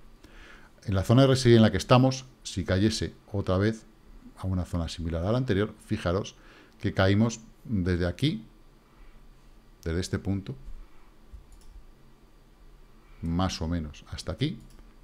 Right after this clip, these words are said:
un once sesenta y ocho. Si cayéramos ahora mismo un once sesenta y ocho, nos iríamos aproximadamente a... ¡bingo!, veintidós mil ochocientos.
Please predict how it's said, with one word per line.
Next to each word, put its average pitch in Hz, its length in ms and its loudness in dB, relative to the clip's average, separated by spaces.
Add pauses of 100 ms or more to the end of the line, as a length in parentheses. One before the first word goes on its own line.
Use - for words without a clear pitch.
(280)
un 92 140 0
once 95 200 -2
sesenta 90 360 -4
y 92 40 -2
ocho. - 220 -12 (500)
Si 101 200 -4
cayéramos 101 480 2
ahora 95 240 2
mismo 90 380 0 (300)
un 196 160 10
once 139 240 8
sesenta 104 360 2
y 120 40 6
ocho, 165 400 2 (1500)
nos 131 240 2
iríamos 107 640 2 (600)
aproximadamente 117 1500 -2 (220)
a... 190 880 2 (520)
¡bingo!, 160 720 8 (480)
veintidós 156 500 2
mil 233 140 10
ochocientos. 170 600 8